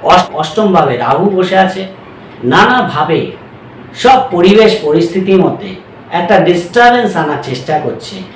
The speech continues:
যে স্মুথ ব্যাপারটা আপনাদের জীবনে চলছিল, সেইটাকে কিন্তু already যখন থেকে রাহু আপনাদের অষ্টমে ঢুকেছে, কোথাও না কোথাও বাধা দেওয়ার চেষ্টা করছে, সমস্যা তৈরি করার চেষ্টা করছে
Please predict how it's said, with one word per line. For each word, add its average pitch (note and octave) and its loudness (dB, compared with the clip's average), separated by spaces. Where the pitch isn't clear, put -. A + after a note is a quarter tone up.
যে A#3 4
স্মুথ A3 0
ব্যাপারটা G3+ 2
আপনাদের F#3 0
জীবনে D#3+ -4
চলছিল, D3 -4
সেইটাকে G#3 0
কিন্তু E3+ -2
already A3 2
যখন E3+ 0
থেকে G3+ 0
রাহু E3 0
আপনাদের D#3+ -2
অষ্টমে C#3 -8
ঢুকেছে, A#2+ -8
কোথাও G3+ 4
না C4 4
কোথাও A3+ 4
বাধা G3 2
দেওয়ার F#3+ 0
চেষ্টা A#2+ -10
করছে, G#2+ -12
সমস্যা F#3+ -2
তৈরি D#3+ 0
করার D3 -4
চেষ্টা A#2 -10
করছে F#2+ -12